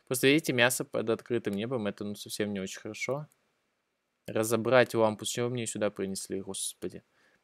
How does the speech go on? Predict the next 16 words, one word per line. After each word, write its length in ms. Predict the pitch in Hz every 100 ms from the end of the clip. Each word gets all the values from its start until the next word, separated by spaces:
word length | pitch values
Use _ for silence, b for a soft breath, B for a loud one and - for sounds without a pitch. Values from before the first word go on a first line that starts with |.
| _
Я 80 | 120
знаете, 220 | 123 170 180
как 140 | 156
сделаю? 300 | 131 120 113
Я, 60 | 120
наверное, 320 | 123 127 127
склад 600 | - - 120 110 101 - _
сделаю 440 | 120 113 110 104
больше 480 | 95 127 214 - -
и 180 | 104 123
тоже 280 | 123 113 120
его 100 | 113
с-, 1040 | - - - - - - - - - - -
стенкой 420 | - 110 104 107
какой-нибудь 580 | 101 107 104 104 101 - _ _ _ _ _ _ _ _ _
огорожу. 1080 | 113 117 117 117 120 110 113 - 101 92